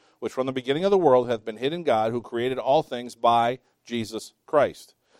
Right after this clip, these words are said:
So they delete, delete "by Jesus Christ." From the beginning, either deleted or changed to "for ages past."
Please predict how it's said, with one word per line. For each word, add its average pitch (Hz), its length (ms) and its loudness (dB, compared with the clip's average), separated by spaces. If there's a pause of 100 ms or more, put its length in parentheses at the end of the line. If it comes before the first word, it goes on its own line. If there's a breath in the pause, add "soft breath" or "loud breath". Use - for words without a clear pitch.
(140 soft breath)
So - 140 -6
they 127 140 2
delete, 127 500 0
delete 131 480 -2
"by 120 480 2
Jesus 113 380 -8
Christ." 151 500 2 (680)
From 160 300 6
the 170 80 2
beginning, 147 520 -2 (240 soft breath)
either 127 240 -2
deleted 131 400 -2
or 123 80 0
changed 123 360 -6
to 120 100 -8
"for 113 180 -6
ages 110 320 -8
past." - 500 -4